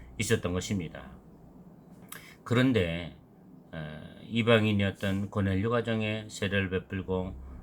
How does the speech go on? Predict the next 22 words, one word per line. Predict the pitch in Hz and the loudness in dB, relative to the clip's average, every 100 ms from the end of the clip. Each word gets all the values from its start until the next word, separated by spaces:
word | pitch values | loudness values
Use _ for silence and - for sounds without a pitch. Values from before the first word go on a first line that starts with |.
| - - | -12 -10
어, | 85 85 87 | -8 -6 0
말씀을 | 95 95 110 98 | 2 4 4 4
증거했다는 | - 98 90 87 92 85 85 | 4 0 2 0 -2 -2 -4
소식을 | 80 101 - 82 78 76 - | -4 -6 -6 -6 -6 -8 -6
들은 | - 95 80 104 156 - - - - - 95 | 0 0 0 -2 -4 -10 -14 -14 -14 -6 2
예-, | 92 107 113 | 6 6 6
예루살렘에 | 120 135 - 127 127 123 123 107 - | 6 4 2 2 2 2 0 -6 -6
있었던 | 120 107 107 - - 98 95 | -4 -2 -4 -6 -2 0 0
유대인들은 | 87 92 90 104 110 87 110 92 - - - - - | 0 -2 0 -2 -2 -2 -2 -4 -6 -10 -10 -10 2
베드로 | 117 107 104 95 | 6 6 6 4
사도를 | 98 87 87 85 | 2 0 -2 -2
비난하게 | - 98 90 82 80 78 69 71 73 | 0 2 2 0 -4 -6 -8 -12 -6
되었습니다. | 87 78 - 85 73 - - - - - - | -6 -4 -6 -8 -10 -16 -20 -20 -20 -20 -16
음, | 87 85 - | -14 -12 -6
그런 | 117 117 104 131 151 - | 6 6 6 2 -4 -4
비난 | 104 98 90 | 2 4 4
앞에 | 85 92 87 | 0 -2 -2
베드로 | 98 87 90 | -4 -4 -4
사도는 | 101 95 101 90 95 151 - - - - - - | -2 -2 0 -2 -2 -6 -8 -20 -20 -20 -20 -6
자신이 | - 95 104 98 90 | 2 2 4 2 4
본 | 92 | 2
환상과 | 87 92 92 95 98 98 98 135 | 2 0 2 0 2 2 0 -2